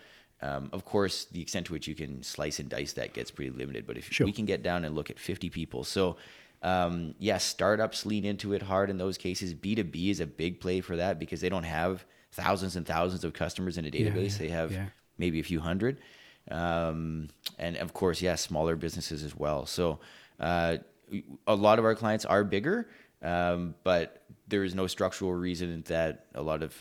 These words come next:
Speaker 1: smaller companies can't use this, and a lot of them do as well.
Speaker 2: Yeah, y-, you're right, 'cause, I mean, you could have a really big company and not have a particularly large database of leads or clients or things, because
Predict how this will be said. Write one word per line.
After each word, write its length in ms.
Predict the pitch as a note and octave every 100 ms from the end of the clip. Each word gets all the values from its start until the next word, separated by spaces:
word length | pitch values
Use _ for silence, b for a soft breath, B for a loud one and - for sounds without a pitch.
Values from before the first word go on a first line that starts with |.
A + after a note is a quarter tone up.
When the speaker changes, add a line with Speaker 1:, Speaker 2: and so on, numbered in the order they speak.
| -
Speaker 1:
smaller 380 | - F2+ E2+ E2+
companies 360 | E2 D2+ D#2+
can't 180 | - D#2
use 160 | D#2 E2
this, 140 | G2+
and 200 | F2+ E2
a 80 | -
lot 180 | E2 E2+
of 80 | D#2
them 140 | D#2+
do 200 | D2+ C#2+
as 140 | C#2 -
well. 220 | - - _ _ -
Speaker 2:
Yeah, 220 | G#3 F#3 -
y-, 180 | F3+ E3+
you're 120 | D#3+
right, 320 | D#3 D#3+ C3
'cause, 180 | - C#3+
I 40 | D3+
mean, 180 | D#3 E3
you 160 | D#3+
could 140 | D3 D3
have 160 | E3+
a 60 | D3
really 400 | A#2+ D3+ B2+ A2+ - _ _ _ -
big 220 | D3+ A2+
company 480 | - C#3 C3 A2 G2+
and 200 | G#2 A2+
not 200 | B2 B2 - -
have 400 | B2 A2 G2 - b b b b -
a 60 | C#3
particularly 520 | C#3 - C3 B2+ A2
large 440 | A2+ A2 G2+ - - _ -
database 600 | A#2+ A#2+ A2+ G#2 G2+ -
of 120 | G#2
leads 360 | G2+ A2+ G#2 -
or 80 | F2+
clients 500 | - A#2 A2 F#2+ -
or 80 | F2
things, 320 | G2+ E2+ F2
because 380 | - G#2+ B2